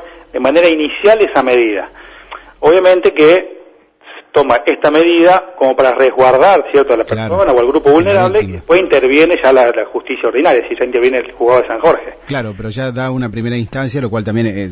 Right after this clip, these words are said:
Speaker 2: resulta muy importante en este
Speaker 1: Es
Speaker 2: caso.
Speaker 1: importante porque cuando se crea la figura de este juez comunitario, digamos, en, en los fundamentos de la creación, lo que se dijo siempre es que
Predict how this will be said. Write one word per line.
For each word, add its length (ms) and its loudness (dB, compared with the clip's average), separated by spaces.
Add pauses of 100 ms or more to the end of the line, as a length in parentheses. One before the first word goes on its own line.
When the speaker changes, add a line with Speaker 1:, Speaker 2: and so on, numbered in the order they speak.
Speaker 2:
resulta 360 -2
muy 120 2
importante 440 -4
en 60 -6
este 100 -4
Speaker 1:
Es 80 0
Speaker 2:
caso. 140 -4
Speaker 1:
importante 340 0
porque 260 4
cuando 260 0
se 60 0
crea 200 2
la 80 4
figura 240 2
de 20 0
este 140 0
juez 160 0
comunitario, 480 0
digamos, 340 2
en, 180 -4 (220)
en 60 -8
los 120 -8
fundamentos 460 0
de 60 4
la 80 2
creación, 400 2
lo 60 2
que 140 -2
se 80 0
dijo 260 -2
siempre 320 0
es 40 -10
que 260 -2